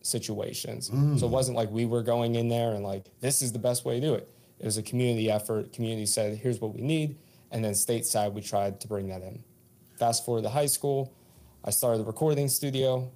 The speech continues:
Speaker 1: called Savage Studios. Uh, I'm a musician at heart. And yeah, during that time was just kinda learning the industry as much as a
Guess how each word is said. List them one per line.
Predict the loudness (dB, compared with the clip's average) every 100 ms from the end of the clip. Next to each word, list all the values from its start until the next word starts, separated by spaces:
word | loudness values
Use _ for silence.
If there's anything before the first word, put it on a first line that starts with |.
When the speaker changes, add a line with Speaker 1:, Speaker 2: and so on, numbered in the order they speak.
| -8
Speaker 1:
called | -6 -2
Savage | 0 0 -2
Studios. | -4 -2 0 2 2 0 -2 -8 -20 -20 -20 -16 -4
Uh, | -2 0 -2 -4 -6
I'm | -4
a |
musician | -2 -2 0 0 2 2 2 2 -2 -10 -14 -14 -20 -20 -20 -8
at | -4 -4
heart. | 0 0 0 -2 -8 -18 -20 -18 -6
And | 0 2 2 2 0 -2 -8 -14
yeah, | -2 2 2
during | 2 0
that | 0 -2
time | 0 0 0
was | 0 -2
just | -4 -2
kinda | -2 0
learning | 0 2 2 0 -2 -6 -18 -20 -16 -4
the | 0
industry | 2 2 2 2 2 2
as | 2
much | 0 -2
as | -4 -2
a | -2